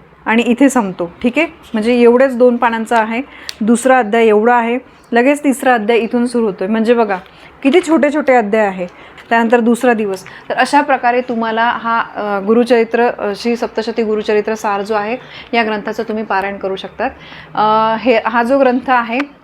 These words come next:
आम्ही तुम्हाला स्क्रीनवर नंबर देते, त्या ताईंकडून तुम्ही मागवू शकतात किंवा तुम्ही जवळपास कुठे मिळाला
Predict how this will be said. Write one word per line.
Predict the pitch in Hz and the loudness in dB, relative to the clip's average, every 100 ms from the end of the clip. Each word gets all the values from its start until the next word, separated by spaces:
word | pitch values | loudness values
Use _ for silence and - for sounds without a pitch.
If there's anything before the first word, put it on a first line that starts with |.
| - | -10
आम्ही | 233 226 | -4 -2
तुम्हाला | 233 226 233 | -2 -2 -2
स्क्रीनवर | 233 240 226 | -2 -2 0
नंबर | 220 220 220 | -2 -2 -2
देते, | 226 220 220 | -2 -2 -4
त्या | 220 | -4
ताईंकडून | 202 208 220 226 | -4 -4 -4 -2
तुम्ही | 233 226 | -4 -4
मागवू | 214 196 202 | -6 -6 -6
शकतात | 208 - 233 - - - | -8 -8 -8 -10 -10 0
किंवा | 226 | 2
तुम्ही | 220 226 226 | 4 2 4
जवळपास | 220 214 220 233 | 4 4 2 0
कुठे | 240 233 | -2 0
मिळाला | 233 226 220 | 2 2 2